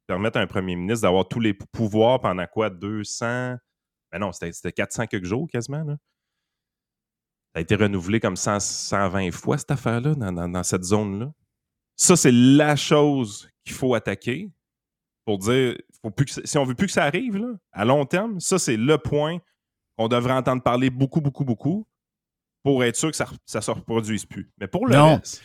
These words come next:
Speaker 2: Non, ils vont, ils vont réussir parce qu'ils ont le poli-, ils ont le, le, le, le, le,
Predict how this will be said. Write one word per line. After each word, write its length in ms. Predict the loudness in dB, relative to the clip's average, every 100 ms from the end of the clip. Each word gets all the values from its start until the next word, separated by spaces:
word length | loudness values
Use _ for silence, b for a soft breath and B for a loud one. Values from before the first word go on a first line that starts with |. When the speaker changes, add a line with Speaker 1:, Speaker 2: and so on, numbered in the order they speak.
| b b b
Speaker 2:
Non, 380 | -4 2 2 2
ils 180 | -2 0
vont, 260 | 4 4 2
ils 120 | 0
vont 200 | 2 2
réussir 640 | 2 0 0 0 0 0 0
parce 180 | -2 2
qu'ils 260 | 2 6 6
ont 160 | 8
le 120 | 6
poli-, 320 | 8 6 6 2
ils 80 | 0
ont 220 | -2 -2
le, 360 | -2 -2 -2 -2
le, 300 | -4 -4 -2
le, 400 | -2 -2 0 -2
le, 320 | -2 -4 -4
le, 260 | -4 -6